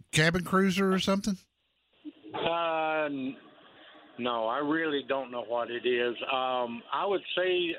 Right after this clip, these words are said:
Speaker 2: uh, uh, I would say that maybe it's less. I was, I was kinda going on the high side. I was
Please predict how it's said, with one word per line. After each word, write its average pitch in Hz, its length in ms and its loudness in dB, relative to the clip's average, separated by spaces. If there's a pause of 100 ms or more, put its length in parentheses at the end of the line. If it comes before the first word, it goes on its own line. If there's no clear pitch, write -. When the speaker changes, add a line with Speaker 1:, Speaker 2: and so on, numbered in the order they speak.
Speaker 2:
uh, 143 180 2 (460)
uh, 135 220 0 (100)
I 151 120 2
would 185 160 2 (100)
say 185 240 4
that 151 220 0
maybe 160 400 0
it's 143 240 2
less. 143 260 0 (120)
I 180 100 0
was, 196 180 0 (180)
I 151 100 -2
was 156 180 -6
kinda 170 260 -2
going 156 220 0
on 139 160 0
the 120 80 -2
high 139 340 0
side. 131 200 0
I 156 100 0
was 196 140 -2